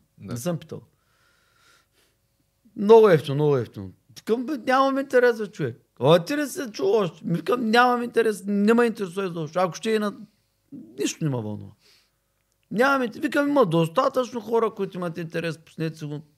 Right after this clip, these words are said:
Speaker 2: Ще дойдат на първия ден спокойно. И това е.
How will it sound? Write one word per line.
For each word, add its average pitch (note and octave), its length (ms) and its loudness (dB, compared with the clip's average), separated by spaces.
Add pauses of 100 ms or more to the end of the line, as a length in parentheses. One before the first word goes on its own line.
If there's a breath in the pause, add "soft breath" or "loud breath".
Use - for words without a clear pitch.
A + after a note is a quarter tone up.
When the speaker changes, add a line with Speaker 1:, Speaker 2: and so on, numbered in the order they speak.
(540)
Speaker 2:
Ще - 140 -16
дойдат D3 280 0
на C3 140 -10
първия A#2 260 -8
ден A2+ 140 -12
спокойно. A2 440 -16 (1080)
И A#3+ 60 -18
това F4 200 -4
е. D#4 80 -8